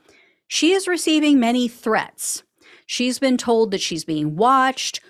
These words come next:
One person encouraged others on YouTube to share her address, to s-, basically to dox her. Um, and then another YouTube comment stated, quote, "Cannon needs to remember the Second Amendment."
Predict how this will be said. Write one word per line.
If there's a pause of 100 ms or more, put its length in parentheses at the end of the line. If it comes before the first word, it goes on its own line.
(160)
One
person
encouraged
others
on
YouTube
to
share
her
address,
to
s-,
basically
to
dox
her. (460)
Um,
and
then
another
YouTube
comment
stated,
quote,
"Cannon
needs
to
remember
the
Second
Amendment."